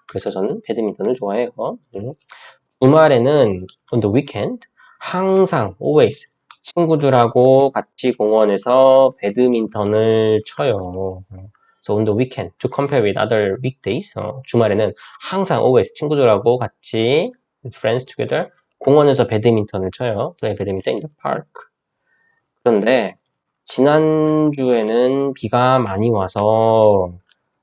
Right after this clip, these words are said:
배드민턴을 못 쳤어요. 어, 그런데 on the last week, 지난주에는 비가 많이 와서, because rain came a lot, 비가 많이 와서 배드민턴을 못 쳤어요. We couldn't play badminton. 음. 이번 주말에는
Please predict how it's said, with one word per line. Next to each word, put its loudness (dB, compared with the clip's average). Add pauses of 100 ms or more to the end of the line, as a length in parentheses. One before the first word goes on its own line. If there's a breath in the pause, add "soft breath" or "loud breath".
(160)
배드민턴을 2
못 -2
쳤어요. -4
어, -14 (160)
그런데 -2 (220)
on -4
the -2
last 0
week, -4 (260)
지난주에는 -6 (420 soft breath)
비가 0
많이 -2
와서, -6 (200)
because -4
rain 2
came -4
a -6
lot, -4 (300)
비가 -6
많이 -4
와서 -6 (400 soft breath)
배드민턴을 -2
못 -10
쳤어요. -20
We -8
couldn't -6
play -4
badminton. -12 (280)
음. -16 (760)
이번 4
주말에는 2